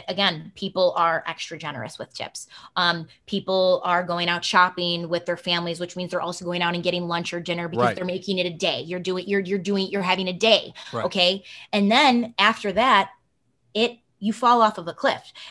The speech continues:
Speaker 1: And what I mean by that is, and this is what I'm experiencing now, and this is what sometimes people don't always get, is, like,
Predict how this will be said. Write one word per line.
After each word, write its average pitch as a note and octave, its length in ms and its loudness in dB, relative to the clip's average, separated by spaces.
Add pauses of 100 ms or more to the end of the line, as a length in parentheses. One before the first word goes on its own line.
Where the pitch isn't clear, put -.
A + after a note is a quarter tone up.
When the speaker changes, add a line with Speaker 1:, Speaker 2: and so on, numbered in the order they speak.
Speaker 1:
And G#3+ 140 2
what G3+ 100 6
I F#3+ 140 2
mean C4+ 200 4
by F#3 200 2
that F3 180 4
is, F3 80 -2
and F#3 100 -2
this A3 140 0
is A3 100 -2
what F#3+ 140 4
I'm F3+ 140 2
experiencing F3+ 840 -4
now, A3 300 4
and F#3 100 0
this F#3 140 -4
is G3+ 100 -4
what F#3 220 0
sometimes G#3+ 400 0
people G#3+ 240 -4
don't G3+ 180 0
always G3 380 2
get, A#3+ 360 6
is, G3 160 -2
like, F#3+ 220 2